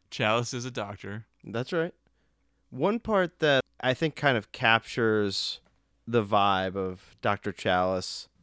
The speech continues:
Speaker 2: and it really makes it clear what he's interested in. When Marge is blowing her face off with a laser,
Speaker 1: Right.
Speaker 2: Ellie and Doctor Challis are in the middle of lovemaking,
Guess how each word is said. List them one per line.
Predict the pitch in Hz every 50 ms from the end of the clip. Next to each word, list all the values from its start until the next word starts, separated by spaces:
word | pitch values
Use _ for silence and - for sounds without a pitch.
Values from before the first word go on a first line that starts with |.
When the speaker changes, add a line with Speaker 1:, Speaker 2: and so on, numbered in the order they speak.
| _ _
Speaker 2:
and | 101 101 95 95 95 87 - - - _
it | - 82 82 85 98
really | 104 110 110 104 101
makes | 101 98 95 - -
it | 95 -
clear | - - 104 98 95 90 87 90 92 - _ _ _ _ _ _
what | _ 107 113 117 113
he's | 110 98 -
interested | 101 98 - - 98 - - - - 76
in. | 73 64 76 117 - _ _ _ _ _ _ _ _ _ _ _
When | 113 117 131 143 156 160 156 139
Marge | 131 123 123 117 113 110 107 107 101 104 107 -
is | 95 107 104 98
blowing | 90 - 104 98 98 107 110 117 113 107
her | 107 101
face | 95 - 113 101 101 95 -
off | 104 90 90 - -
with | 104 -
a | 95
laser, | 87 92 98 92 87 92 90 85 87 69 69 104 - - _ _ _ _ _ _ _ _ _
Speaker 1:
Right. | 123 123 110 101 92 - - _ _ _ _ _ _ _ _ -
Speaker 2:
Ellie | 120 120 117 117 117 117 113 113 110
and | 107 104 101 98 98 95 98 92 - _ _ _ _ _ _ _
Doctor | - 98 95 - 101
Challis | - - 120 95 92 104 120 117 - 110
are | 98 92 95 107 - _
in | - 113 107
the | 104
middle | 101 101 98 98 95 95
of | 95 95 98 98 - - - _ _ _
lovemaking, | 113 110 104 101 101 107 104 101 98 - - 110 117 131 139